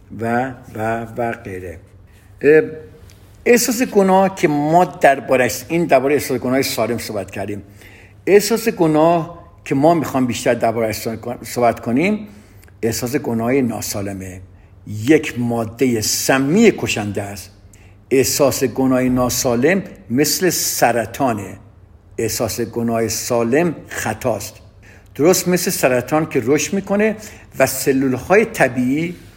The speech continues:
به سلول‌های مخربی تبدیل می‌شن که احتیاج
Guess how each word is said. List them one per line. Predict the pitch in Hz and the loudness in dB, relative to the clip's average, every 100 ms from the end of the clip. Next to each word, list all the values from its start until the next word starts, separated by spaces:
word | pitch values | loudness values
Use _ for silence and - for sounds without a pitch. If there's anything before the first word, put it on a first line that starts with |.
| - - | -16 -10
به | |
سلول‌های | 113 - 123 113 107 95 139 156 | -8 -6 -4 -4 -2 0 0 0
مخربی | 131 113 107 - 156 160 202 196 - - | -2 -6 -8 -2 0 0 -4 -8 -16 -6
تبدیل | 113 104 127 | -6 -2 -4
می‌شن | 107 101 120 123 - - - - - - - | -4 -6 -6 -6 -6 -12 -20 -20 -20 -20 -12
که | - 135 151 160 - - | 0 4 4 0 -10 -6
احتیاج | 110 - - 120 135 | -6 -6 -2 0 2